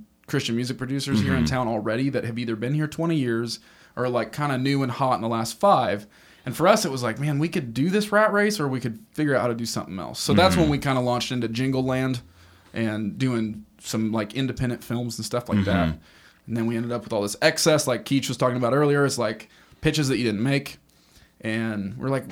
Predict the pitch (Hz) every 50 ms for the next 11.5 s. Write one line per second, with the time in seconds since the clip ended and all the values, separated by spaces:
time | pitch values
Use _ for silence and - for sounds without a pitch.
0 | 117 127 - 165 190 226 254 233 - 190 - 196 190 - 175 160 147 156 147 -
1 | 143 123 127 156 196 175 139 123 120 123 - - - _ _ _ _ _ _ -
2 | 135 127 120 - - - _ _ _ _ _ - - - - 160 156 151 143 -
3 | 143 127 107 135 131 131 127 120 117 120 131 139 135 - 139 131 123 120 120 117
4 | 113 113 113 113 110 117 110 107 104 101 92 78 67 62 - 104 113 104 95 95
5 | 90 80 73 71 - - - - - - 151 170 180 175 170 - 160 151 143 135
6 | 127 113 113 - - - _ _ _ - 160 147 151 160 143 139 151 143 135 127
7 | 123 123 123 120 127 135 131 127 123 123 123 - 131 127 131 131 131 131 127 123
8 | 120 - - - - - - 233 240 233 196 170 170 156 - 139 135 151 156 156
9 | 156 156 147 127 123 135 127 110 110 113 139 156 160 147 - - 156 147 143 143
10 | 143 143 139 135 110 104 110 - - _ _ _ - - - 139 139 139 139 -
11 | 127 113 120 123 123 120 117 - - -